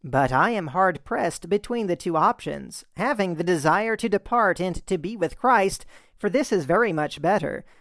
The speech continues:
But to stay on in the flesh is more necessary for your sake. And because I am convinced of this, I know that I will remain and continue with all of you for your progress and joy in the faith,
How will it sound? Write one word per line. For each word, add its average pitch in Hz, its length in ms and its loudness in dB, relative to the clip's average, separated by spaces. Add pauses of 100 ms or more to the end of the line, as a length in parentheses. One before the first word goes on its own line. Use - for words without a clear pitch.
(160)
But 165 480 -2
to 180 120 -6
stay 190 300 -2
on 208 240 0
in 202 140 -4
the 156 80 -2
flesh 208 460 -2
is 160 160 -2
more 208 180 -2
necessary 160 800 -4
for 156 180 -4
your 165 220 -2
sake. - 420 -10 (340)
And 196 280 -4
because 202 440 0
I 175 200 4
am 190 200 -2
convinced 180 520 -6
of 139 160 -8
this, 139 340 -6 (320)
I 185 240 4
know 202 300 0
that 165 180 0
I 190 140 4
will 214 260 2
remain 143 480 -4
and 180 240 -2
continue 175 640 -4
with 208 240 0
all 220 260 8
of 123 100 4
you 151 220 -2
for 214 180 -4
your 208 200 0
progress 170 720 2
and 165 280 -2
joy 196 280 0
in 202 180 -2
the 175 80 0
faith, 202 420 0